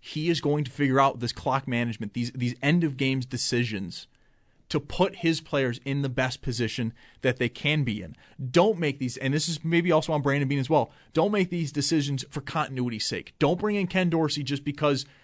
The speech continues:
you know, Josh really likes him. He's a rookie offense coordinator, Josh. We can't do that. Like, we've gotta go for this guy. He's been in the league for a number of years. He can get us to the next level rather than just continuing where we're at. You know, or, or even just for the draft,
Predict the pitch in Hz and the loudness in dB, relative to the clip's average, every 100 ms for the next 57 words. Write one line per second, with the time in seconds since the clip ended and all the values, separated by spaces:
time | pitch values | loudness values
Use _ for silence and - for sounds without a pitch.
0 | _ 143 127 127 156 147 143 147 127 117 | _ -2 -2 0 4 4 4 -2 -2 -2
1 | 104 - 101 - 147 143 131 170 170 147 | -2 -4 -10 -8 -4 0 2 2 2 0
2 | 156 - 151 131 117 113 135 131 123 - | 0 -4 -2 0 0 0 2 2 0 -4
3 | - 180 170 143 107 92 127 131 151 156 | 2 2 2 -2 -4 -2 -2 -4 0 2
4 | 139 170 165 147 143 151 127 - 139 127 | 4 4 4 2 0 0 -2 -2 0 -2
5 | 120 - - 147 123 147 160 156 135 135 | -4 -12 -4 -2 4 4 6 2 2 0
6 | 127 139 135 127 123 120 123 - - 170 | 0 -2 -2 0 -2 0 -2 -4 0 2
7 | 170 147 151 147 - 139 135 135 127 - | 4 4 6 4 2 -2 0 2 2 0
8 | 127 117 117 117 113 113 113 113 135 127 | -2 0 0 0 -2 -4 -6 -6 -6 -4
9 | 135 123 117 110 107 113 98 104 - - | -2 -2 -4 -4 -4 -4 -8 -12 -14 -20
10 | _ _ _ _ _ _ - 143 120 117 | _ _ _ _ _ _ -6 -2 -2 2
11 | 165 160 165 170 180 156 135 151 135 143 | 2 4 2 2 2 0 -2 -4 0 2
12 | 143 123 - | 2 2 -6